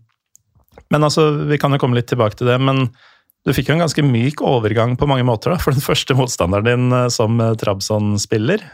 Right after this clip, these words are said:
eh, i hvert fall i offisiell kamp, eh, hadde du vært borti før.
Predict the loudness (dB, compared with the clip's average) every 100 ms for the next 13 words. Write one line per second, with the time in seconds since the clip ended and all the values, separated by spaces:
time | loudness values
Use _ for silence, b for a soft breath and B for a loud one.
0 | -6 -4 -2 -2 -2 -2 -2 0 0 -2
1 | -4 -4 -2 -4 -4 _ -4 -2 0 -2
2 | -2 -4 -6 -8 -14 -6 -4 -2 -4 -4
3 | -2 0 0